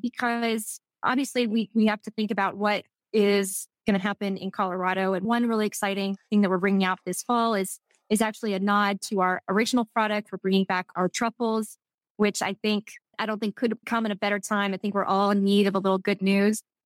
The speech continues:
something more playful, fun, visually, you know, colorful. Those will be also five milligrams. We're having, also adding ten milligrams of C B D. Those will be fast acting. So kind of pulling from these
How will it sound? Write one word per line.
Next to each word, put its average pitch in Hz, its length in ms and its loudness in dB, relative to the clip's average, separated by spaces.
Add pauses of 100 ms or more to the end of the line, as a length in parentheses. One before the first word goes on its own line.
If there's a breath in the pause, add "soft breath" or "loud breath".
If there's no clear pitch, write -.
(100)
something 214 400 0
more 196 140 0
playful, 233 560 0
fun, 226 520 -2
visually, 208 560 2 (120)
you 202 100 4
know, 180 340 0
colorful. 220 460 0
Those 220 260 0
will 247 100 0
be 214 340 4
also 214 560 0 (160)
five 208 260 0
milligrams. 202 800 0 (280)
We're 208 120 4
having, 196 280 -2
also - 280 -2
adding 190 240 -4
ten 202 180 0
milligrams 185 420 0
of 165 180 -4
C - 300 0
B 185 140 4
D. 262 380 4 (280)
Those 202 160 0
will 202 60 -4
be 190 100 0
fast 185 320 -4
acting. 190 540 -2
So 220 120 -6
kind 226 140 -2
of 208 160 -8
pulling 285 480 2
from 220 320 0
these 202 380 0